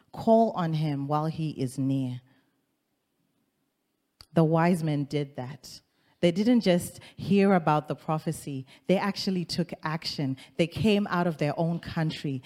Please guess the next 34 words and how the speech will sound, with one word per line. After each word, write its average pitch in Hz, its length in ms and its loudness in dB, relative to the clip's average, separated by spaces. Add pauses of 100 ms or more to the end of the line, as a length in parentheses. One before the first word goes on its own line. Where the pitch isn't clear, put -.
(160)
They 175 100 4
came 202 320 0
out 175 200 2
of 156 100 2
their 151 160 4
own 165 300 4
comfort 160 420 -2
zone. 131 400 -8 (1000)
And 185 120 2
I 185 100 6
believe 196 460 4
these 214 360 4
are 165 180 4
the 147 120 0
seekers 180 440 -4
that 143 200 -2
God 160 500 0 (300)
wants 170 640 0
from, 151 300 -4
He 170 200 0
wants 180 340 4
to 180 120 -2
make 165 340 0
us 156 160 0
those 165 340 4
types 170 440 2
of - 180 -6
people 143 640 -4 (320)
who 202 100 8
not 202 220 6
only 208 260 6
hear 196 340 4
the 175 160 4
message 165 720 0